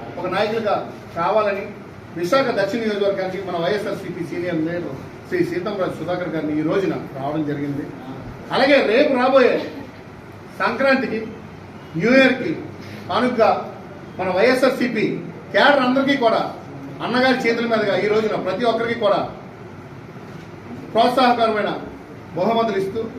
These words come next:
ప్రతి ఒక్కరిని కూడా సమస్యలోనే కాదు, కష్టంలోనే కాదు, మీ యొక్క సుఖంలో కూడా నేను పాలు పంచుకొని, వైఎస్ఆర్సీపీ జగన్ గారి ముఖం చూసి, రాజశేఖర రెడ్డి గారి ముఖం చూసి మీరందరూ కూడా ఎటువంటి ఇబ్బందులు పడొద్దు.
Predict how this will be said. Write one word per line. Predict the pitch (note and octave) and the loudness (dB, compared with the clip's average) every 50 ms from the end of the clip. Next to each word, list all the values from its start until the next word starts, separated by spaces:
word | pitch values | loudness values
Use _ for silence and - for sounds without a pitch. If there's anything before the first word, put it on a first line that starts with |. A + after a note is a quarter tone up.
| - - - | -12 -6 -4
ప్రతి | F#3 G3 - C4 | -2 -2 2 4
ఒక్కరిని | B3 A#3 A3+ A#3+ D4 D#4 D#4+ D4+ | 4 4 6 6 6 8 8 8
కూడా | C4+ C4 B3+ G#3+ F3+ - - - - - - - - - - - - - - F#3+ | 8 8 6 6 4 2 -2 -6 -10 -12 -12 -14 -14 -14 -14 -16 -16 -10 -4 -2
సమస్యలోనే | G3+ A#3+ C#4+ C#4 C#4 D4+ C#4+ C#4 C#4+ C#4 C4+ | 2 4 4 6 8 8 8 8 8 6 4
కాదు, | C4 B3+ B3+ B3+ C#4 C#4 C#4 - A3 | 4 4 2 4 4 2 4 2 2
కష్టంలోనే | A3 - - D4 D4 D4 D4 C#4+ C#4 | 2 4 6 6 8 8 8 6 6
కాదు, | C4+ C4 C4 B3+ C4+ C#4 C#4+ C#4 - - - - - - - - - - - - | 4 2 4 6 6 6 6 4 0 -4 -14 -14 -16 -14 -14 -14 -16 -14 -6 -2
మీ | - | 0
యొక్క | A#3 A3+ - - - | 0 2 2 0 0
సుఖంలో | A3+ A3 B3 C#4 C#4+ D4 - | 0 2 4 6 8 8 6
కూడా | C4+ C4 C4 B3 | 6 4 4 4
నేను | A#3+ A#3 A3 A3+ A3+ | 2 2 0 2 4
పాలు | A#3 A#3+ C4 B3+ | 4 4 4 4
పంచుకొని, | B3+ B3 B3+ B3 - B3+ B3 B3 B3+ - - - - - - - - D#3 | 4 2 2 2 0 0 0 0 0 0 -2 -4 -8 -12 -12 -12 -4 2
వైఎస్ఆర్సీపీ | F3+ G#3 B3 C#4 D4+ D4 D4 - D4 C#4 C#4 C4+ - C#4 C4 C4 C4 B3 G3+ - - - - - - - - - - - - - - - - - - | 4 6 8 8 8 8 8 8 6 4 4 4 2 0 0 2 2 2 2 0 0 -2 -6 -8 -10 -12 -14 -14 -14 -16 -16 -16 -16 -16 -8 -2 2
జగన్ | F#3 G3+ A#3 C#4 C#4+ C#4+ | 4 4 4 6 6 8
గారి | C#4+ C#4 B3+ | 8 8 8
ముఖం | A#3+ A#3 A#3+ B3+ B3 B3 A#3+ | 6 4 4 4 2 2 0
చూసి, | A#3 A3+ A#3+ B3 B3 B3 - - - - - - - - - | -2 -2 0 0 0 0 0 -2 -6 -8 -10 -10 -12 -8 -2
రాజశేఖర | D#3+ F3+ A#3+ C#4+ C#4 - D#4+ D#4 D#4 D4 D4 | 2 4 4 6 6 8 8 10 10 10 10
రెడ్డి | C#4+ C#4 C#4 C#4 | 8 8 8 6
గారి | C4 B3+ A#3+ | 4 4 4
ముఖం | A#3+ A#3+ B3+ B3 - B3 A#3+ | 2 0 0 0 0 0 -2
చూసి | - - C4 C4 C4+ C#4+ C4 - - - - - - - | 0 0 0 0 0 0 -4 -6 -10 -12 -14 -12 -6 0
మీరందరూ | G#3 A3 G#3 G#3+ A#3+ B3 C4+ C4+ | 2 4 4 4 4 6 6 6
కూడా | C4 B3 B3 A#3 | 6 6 4 4
ఎటువంటి | A3 A3 A3 A3 B3+ C4 B3 A#3+ A3+ | 4 4 4 4 2 2 0 0 0
ఇబ్బందులు | G#3+ - A#3 B3 B3 A#3+ - | 0 0 2 2 2 2 2
పడొద్దు. | G#3+ G#3+ A3+ G#3+ F#3 - A3+ A#3+ - - | 2 2 2 2 0 2 2 2 0 -2